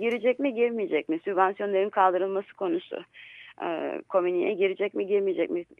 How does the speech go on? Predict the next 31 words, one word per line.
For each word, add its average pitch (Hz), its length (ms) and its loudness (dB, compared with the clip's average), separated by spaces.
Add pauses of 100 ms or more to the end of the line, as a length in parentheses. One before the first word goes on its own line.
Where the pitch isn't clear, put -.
(100)
şeyde, 165 340 -2
Toronto'da. 180 640 -2 (440)
E, - 60 -6 (800)
sallantıda 214 520 4
kaldı 180 380 0
uzun - 300 -8
süre. - 280 -4
Taslak 208 460 2
metinde 202 520 0 (340)
yer 202 180 4
alıyordu. 196 520 2
Daha 196 220 4
sonra 196 260 0
çıktı. 196 540 -4 (220)
Yeniden 202 480 2
girdi 196 280 0
fakat 196 340 2 (360)
gevşetilmiş, 196 680 0
sulandırılmış 190 760 0
bir - 40 -18
şekilde 147 540 -2 (200)
girdi. 143 400 -4 (300)
En 233 180 -4
son 208 400 -2
metne 180 380 -2
baktığımızda 175 760 0
hala 208 300 4
yer 220 220 -2
alıyor 208 420 0
gördüğüm 139 380 -2
kadarıyla 135 540 -6